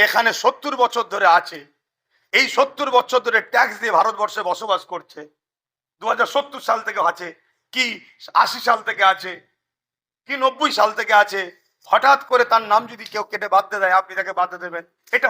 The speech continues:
অন্যায়। এ নিয়ে সমস্ত রাজনৈতিক দলকে ঐক্যবদ্ধ হওয়া দরকার, হয়ে সেই নিয়ে আলোচনা করা দরকার। কিন্তু আলোচনা টেবিলে যারা গেছে, কি আলোচনা হচ্ছে, আমরা তো কিছু জানতে পারছি না, কেন সেখানে আমাদের তো কোনো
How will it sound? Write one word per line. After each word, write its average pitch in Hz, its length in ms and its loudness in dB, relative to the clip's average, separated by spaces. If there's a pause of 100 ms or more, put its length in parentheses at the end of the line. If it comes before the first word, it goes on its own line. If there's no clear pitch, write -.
অন্যায়। 135 320 -8 (440)
এ 214 100 4 (120)
নিয়ে 302 200 0 (360)
সমস্ত 285 320 0 (140)
রাজনৈতিক 196 400 -2
দলকে 196 260 -8 (360)
ঐক্যবদ্ধ 202 460 -4 (100)
হওয়া 151 240 2
দরকার, 170 300 -2 (360)
হয়ে 220 160 2 (100)
সেই 190 220 -8
নিয়ে 190 140 -6 (120)
আলোচনা 180 380 -6
করা 147 240 -2
দরকার। 139 260 -4 (320)
কিন্তু 196 160 -4 (100)
আলোচনা 214 420 2
টেবিলে 240 340 -2 (560)
যারা 185 200 6 (100)
গেছে, 202 240 -2 (100)
কি 233 80 -10 (120)
আলোচনা 214 400 0
হচ্ছে, 190 280 -6 (400)
আমরা 147 260 -8
তো - 120 -20
কিছু - 240 -20
জানতে 135 220 -12
পারছি - 320 -20
না, 131 60 -20 (260)
কেন 220 120 -10 (120)
সেখানে 208 280 -2 (380)
আমাদের 214 320 -4
তো 208 120 -18
কোনো 214 100 -16